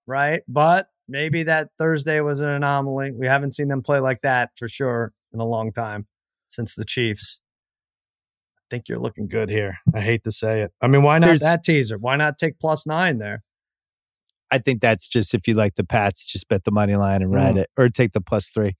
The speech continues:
Speaker 1: All right.
Speaker 2: It does seem like a good matchup for the Pats because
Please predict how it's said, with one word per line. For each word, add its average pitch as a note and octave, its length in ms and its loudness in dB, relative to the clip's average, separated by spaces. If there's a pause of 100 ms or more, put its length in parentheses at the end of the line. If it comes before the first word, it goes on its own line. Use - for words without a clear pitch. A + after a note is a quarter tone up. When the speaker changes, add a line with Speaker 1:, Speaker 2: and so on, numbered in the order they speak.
(240)
Speaker 1:
All F#2+ 80 -10
right. B2 280 -4 (920)
Speaker 2:
It D#3 160 0
does G3 240 4
seem G#3 240 0
like F3 180 2
a D3 60 2
good C#3 260 0
matchup B2+ 420 0
for A#2+ 80 -2
the G2+ 120 -2
Pats - 480 -8 (320)
because A2 680 -2